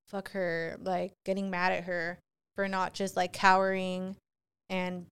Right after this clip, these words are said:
being like, "Oh, okay, sorry, guys." It's like, if you aren't the perfect victim, people just don't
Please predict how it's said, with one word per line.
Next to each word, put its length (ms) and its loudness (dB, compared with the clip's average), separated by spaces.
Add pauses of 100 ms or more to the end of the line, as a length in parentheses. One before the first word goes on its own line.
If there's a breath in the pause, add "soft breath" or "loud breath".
(100)
being 160 -8
like, 160 -8
"Oh, 240 2
okay, 360 -4
sorry, 380 -4
guys." 720 -2 (440)
It's 240 -4
like, 340 -2 (960)
if 160 -4
you 340 0
aren't 240 -2
the 60 -4
perfect 360 -6
victim, 340 -6
people 280 -10
just 240 -10
don't 220 -6